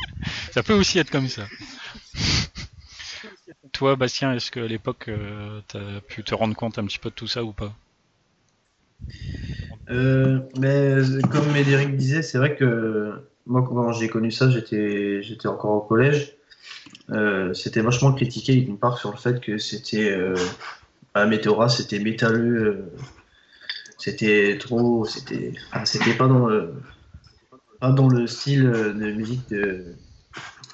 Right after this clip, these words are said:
Speaker 2: que les gens écoutaient. Donc, euh, forcément, c'était facilement critiqué. Et, euh, et en fait, en fin de compte, ils ont changé de style à chaque album, donc, euh,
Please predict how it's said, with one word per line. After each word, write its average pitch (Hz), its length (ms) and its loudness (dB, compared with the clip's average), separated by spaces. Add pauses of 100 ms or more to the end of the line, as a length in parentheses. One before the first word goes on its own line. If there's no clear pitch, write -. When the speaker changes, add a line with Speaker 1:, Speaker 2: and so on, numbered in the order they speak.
(240)
Speaker 2:
que 101 100 -8
les 104 140 -4
gens 110 120 -2
écoutaient. 110 520 0 (920)
Donc, 110 340 -6
euh, 101 480 2
forcément, 117 420 2
c'était - 340 -2
facilement 120 600 0
critiqué. 123 640 0 (1700)
Et, 113 180 6
euh, 101 680 4 (880)
et 110 220 4
en 107 180 2
fait, 110 320 -2
en 107 80 -4
fin 101 120 -8
de 98 40 -10
compte, 110 240 -4
ils 104 160 -4
ont 98 60 -6
changé 117 260 -2
de 107 100 2
style 110 300 2
à 110 60 4
chaque 107 220 0
album, 110 360 4
donc, 107 220 -2
euh, 95 260 -4